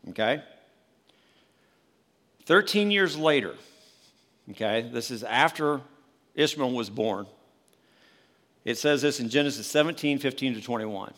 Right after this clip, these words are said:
Then God said to Abraham, regarding Sarah, your wife, "Her name long will, will no longer be Sarai, for from now on her name will be Sarah.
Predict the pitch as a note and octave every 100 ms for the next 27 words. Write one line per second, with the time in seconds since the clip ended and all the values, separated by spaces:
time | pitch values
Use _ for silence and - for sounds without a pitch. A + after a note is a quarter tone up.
0 | _ _ _ _ _ _ _ - C#3+ D#3+
1 | D#3+ D#3 D#3 D#3+ D3 D#3 C3+ A#2 G#2+ G2+
2 | A2 _ _ _ _ _ _ _ _ _
3 | _ B2 B2 C3 C3+ B2+ C#3 C3 B2+ C3
4 | A#2 G#2+ G2 - - _ _ _ - B2+
5 | C3 D3+ C#3+ C#3 B2+ B2 A2+ A2 - -
6 | A2+ A#2 B2 B2 A2+ G#2+ C#3 C3+ A2+ F#2+
7 | G2 G2 - _ _ _ - A2+ A2+ -
8 | _ A#2 A2+ B2+ C#3 B2 A2 A#2 A#2 A#2
9 | G2+ G#2 - A#2 F2+